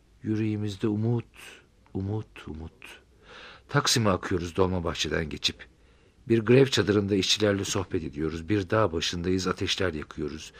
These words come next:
Bir gece okulundayız, en heyecanlı bir macera romanından,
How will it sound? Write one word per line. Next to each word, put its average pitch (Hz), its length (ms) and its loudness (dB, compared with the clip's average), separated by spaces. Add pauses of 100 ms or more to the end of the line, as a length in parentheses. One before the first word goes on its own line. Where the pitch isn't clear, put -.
(420)
Bir 139 180 8
gece 147 220 8
okulundayız, 104 640 4
en 143 120 2
heyecanlı 101 540 4
bir 101 100 2
macera 98 520 4
romanından, 95 680 2